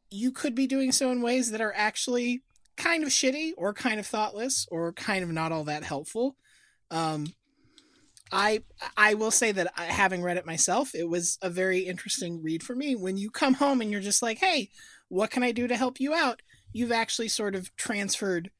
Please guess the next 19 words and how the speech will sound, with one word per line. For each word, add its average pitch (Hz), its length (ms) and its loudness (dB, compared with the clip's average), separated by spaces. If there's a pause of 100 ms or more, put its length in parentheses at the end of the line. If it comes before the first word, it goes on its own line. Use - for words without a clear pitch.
(400)
work 277 400 2
onto 185 760 2 (640)
your 339 100 0
wife, 208 380 2
girlfriend, 180 720 -2
boyfriend, 156 480 -4
whatever, 151 480 -4 (440)
because 147 600 -2
you 143 300 -4
haven't 165 400 -2 (240)
sort 190 340 0
of 185 240 -2
done 202 280 2
the 214 120 -2
job 202 560 2 (1200)
of 180 140 0
identifying 196 720 0
what 190 160 0
actually 220 520 -2